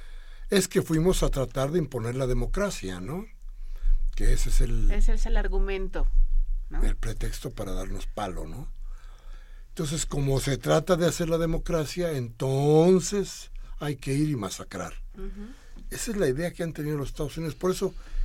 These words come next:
Speaker 1: hoy que oía a Obama, y repito, con mi admiración por el orador, decía yo, bueno, ¿es posible que un hombre de la estatura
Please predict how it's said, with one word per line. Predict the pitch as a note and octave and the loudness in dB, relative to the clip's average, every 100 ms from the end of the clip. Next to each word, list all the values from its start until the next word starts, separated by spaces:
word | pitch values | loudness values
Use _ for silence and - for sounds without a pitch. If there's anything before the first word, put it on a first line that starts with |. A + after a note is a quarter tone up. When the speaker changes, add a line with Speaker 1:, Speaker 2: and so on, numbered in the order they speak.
| - - - - - - - - - - - - | 0 -2 -2 -2 -6 -8 -10 -12 -14 -14 -14 -8
Speaker 1:
hoy | F#3 F#3+ | -6 -6
que | D#3 | -6
oía | B2+ B2+ C#3 B2+ A#2 | -8 -4 -4 -4 -6
a | - G#2+ | -10 -10
Obama, | G#2 A2+ A#2 A2+ - - - - - - - - - - | -6 -4 -4 -8 -14 -20 -20 -20 -20 -16 -16 -14 -16 -16
y | |
repito, | A2 G#2+ A2+ C3+ A#2 - D3+ - - - - - - - - - - | -14 -12 -12 -12 -12 -10 -10 -10 -16 -18 -20 -20 -20 -20 -20 -18 -12
con | D3 C3 | -8 -6
mi | |
admiración | B2 B2 A#2+ A#2 C#3+ C#3 | -6 -6 -8 -6 -6 -6
por | D3+ | -4
el | A#2 | -4
orador, | A2 G2+ G2 G2+ B2+ - - - - - - - - - - - - | -6 -8 -8 -10 -10 -16 -20 -20 -20 -20 -18 -20 -20 -20 -20 -20 -16
decía | - C#3+ | -10 -8
yo, | D3+ | -6
bueno, | D#3 C3+ - - - - - - - - - - | -6 -8 -10 -14 -14 -10 -4 -2 0 0 -2 -6
¿es | E3+ - | -8 -4
posible | G#3 F#3+ F#3 E3+ E3 D#3 | -4 -2 -4 -4 -4 -4
que | C3+ | -4
un | D3 D3 | -4 -2
hombre | C#3+ D3+ C#3 C#3+ | -2 -2 -4 -4
de | C#3 A#2 | -4 -6
la | A2+ | -6
estatura | A2 - G#2 - D3 B2+ A2+ A#2 | -10 -12 -14 -8 -6 -6 -8 -12